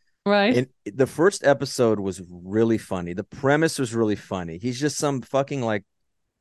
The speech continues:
Speaker 2: you know, man baby kid who likes playing this video game and works as, like, a janitor at a hospital. And
Speaker 1: Yeah.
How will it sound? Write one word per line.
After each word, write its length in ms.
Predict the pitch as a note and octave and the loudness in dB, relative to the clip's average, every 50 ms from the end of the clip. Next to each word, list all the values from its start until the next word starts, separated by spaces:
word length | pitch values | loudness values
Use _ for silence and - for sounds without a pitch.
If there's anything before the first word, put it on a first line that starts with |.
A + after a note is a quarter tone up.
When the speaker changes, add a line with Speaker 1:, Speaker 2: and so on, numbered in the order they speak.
| _ - | _ -6
Speaker 2:
you 100 | G#2 G2+ | -4 -2
know, 120 | G2+ G2 | 0 0
man 320 | F#2+ G2 G2+ G#2+ A#2 B2+ | 0 0 0 0 0 0
baby 300 | B2 B2 A#2+ A#2+ A2+ A#2 | 2 2 2 2 2 0
kid 340 | G#2+ - - A#2 G#2+ G#2 G2+ | -4 -4 -2 -2 0 0 0
who 260 | G2 G2 F#2+ F#2 F2 - _ _ _ _ _ | -2 -2 -4 -4 -4 -8 _ _ _ _ _
likes 220 | - G#2+ A#2+ B2 - | -2 -2 -2 -2 0
playing 180 | - C#3 B2+ | 0 0 0
this 120 | B2 A2+ - | 0 -2 -2
video 360 | F#2 A2 A2 A2 G#2+ G#2+ G#2 | -2 0 2 2 2 2 2
game 200 | F#2+ G#2 G2+ G2+ | 0 -2 -2 -2
and 80 | G2 G2 | -2 0
works 180 | G#2+ A2 - B2 | -2 -2 -2 -2
as, 80 | A#2 | -4
like, 120 | A#2 G#2+ G#2+ | -4 -4 -4
a 40 | |
janitor 640 | F#2 D#2+ E2 E2+ G2+ G2+ G#2 A2 A#2+ A#2+ G#2+ A2 G2+ | -6 -8 -8 -6 -4 -2 -2 0 -2 -2 0 0 0
at 80 | F#2+ | -2
a 40 | F2+ | -2
hospital. 640 | F2 F#2+ F#2+ G2 G2 - - F#2+ F2+ E2+ E2 E2 - _ _ _ _ _ _ _ _ _ - | -4 -2 -4 -4 -4 -6 -8 -8 -8 -8 -8 -10 -12 _ _ _ _ _ _ _ _ _ -2
And 280 | B2+ B2+ B2+ B2+ - | 0 2 2 2 2
Speaker 1:
Yeah. 40 | - | 0